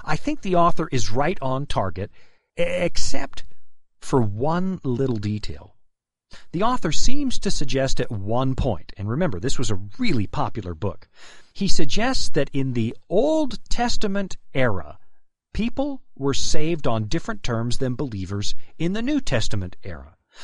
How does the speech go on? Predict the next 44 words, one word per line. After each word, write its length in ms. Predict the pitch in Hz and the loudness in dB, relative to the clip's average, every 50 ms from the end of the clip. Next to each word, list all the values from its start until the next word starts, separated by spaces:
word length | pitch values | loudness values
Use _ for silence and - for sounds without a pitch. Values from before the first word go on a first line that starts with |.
| - - | -4 -2
I'll, 120 | - 233 | 0 2
I'll 120 | 196 208 202 | 2 2 2
read 220 | 240 269 262 - | 2 2 2 2
you 120 | 226 202 175 | 2 0 0
a 60 | - | 0
paragraph, 580 | - - 160 147 120 98 98 87 87 98 - - | -2 -2 -2 -2 -4 -6 -8 -10 -12 -12 -12 -10
and 140 | 139 131 147 | -10 -8 -6
then 100 | 190 202 | -4 -4
I 60 | 196 | -2
want 180 | 175 180 180 165 | -2 -2 -4 -4
to 160 | 156 - 147 | -6 -6 -6
analyze 540 | 147 160 160 160 156 139 139 139 131 123 131 | -6 -4 -4 -4 -4 -4 -4 -2 0 2 2
it 200 | 131 120 101 87 | 2 0 -2 -4
biblically 420 | 123 120 107 117 110 - - 104 | -6 -6 -6 -6 -8 -8 -8 -8
with 280 | 95 98 110 107 - - | -6 -6 -8 -8 -8 -12
you. 140 | - 73 - _ - - - - - | -14 -16 -18 _ -20 -20 -20 -14 -10
And 100 | 160 175 | -8 -6
the 60 | 202 | -4
reason 260 | 247 302 302 - - | -4 -2 2 2 2
I'm 140 | 202 165 139 | 2 0 -2
doing 320 | 113 135 135 139 135 113 95 | -2 -2 -2 -2 -4 -6 -8
this 200 | 85 82 - - | 0 2 2 4
is 100 | - - | 4 2
not 180 | 294 302 - | -2 -4 -6
to 80 | - - | -8 -6
pick 240 | - - 175 - - | -6 -6 -6 -4 -4
on 120 | 143 120 | -6 -6
the 140 | 120 113 120 | -6 -6 -6
author, 340 | 143 170 185 190 - 107 87 | -4 -4 -2 -2 -2 -4 -6
but 160 | 82 127 135 | -8 -4 -4
just 220 | - 262 - - | -2 0 0 0
because 360 | - 226 - - 202 165 139 | 0 -2 -2 -4 -4 -4 -2
this 160 | 147 226 226 - | -2 0 2 2
kind 200 | - 220 202 180 | 2 0 -4 -8
of 60 | 147 | -10
thinking 340 | - - 147 - - 139 127 | -10 -10 -10 -10 -8 -2 2
is 80 | 117 | 2
so 220 | - - - 226 220 | 4 6 6 4 4
prevalent, 580 | - - - 180 202 - 127 110 101 104 113 - - - - - - | 2 -2 -4 -2 -2 -2 -2 -4 -6 -6 -8 -12 -14 -14 -16 -12 -10
and 160 | - 147 160 | -8 -6 -6
it's 160 | - - - - | 0 2 2 4
not 340 | 123 127 131 135 135 - - - - - - - - 92 90 | 4 2 -2 -6 -8 -12 -14 -14 -16 -16 -16 -16 -18 -12 -8
biblical. 540 | 104 113 104 101 104 98 - - - - _ _ - | -6 -6 -4 -6 -6 -8 -10 -14 -20 -20 _ _ 0
So 240 | - - - 107 | 2 2 2 2